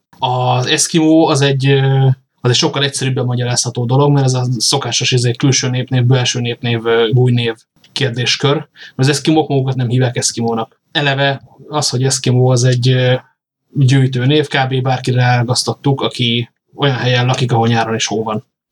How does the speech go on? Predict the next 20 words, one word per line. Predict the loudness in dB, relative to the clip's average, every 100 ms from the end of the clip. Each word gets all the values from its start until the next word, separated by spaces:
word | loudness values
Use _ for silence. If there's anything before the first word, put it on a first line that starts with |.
| _ _
A | -4 -2 -2
belső | 2 2 2 -2
népnevük | -2 -4 -2 -2 -2 -2
az | -2 -2 0
inuit, | 0 0 -2 -4 -8 _ _ _ _
amit | -6 -4 -2
ők | -2
használnak, | -2 -4 -4 -2 0 -2 -8 _ _ _ _ _
és, | -4 -2 0 0
ö, | 0 0
így | 0 0
is | -2 -2
több | -2 -4 -8 -12 _ -8
törzsről | -6 -4 -2
van. | -2
Ez | 0
olyan, | 2 2
mint | 2
az | 0
indián, | 0 0 -2 -4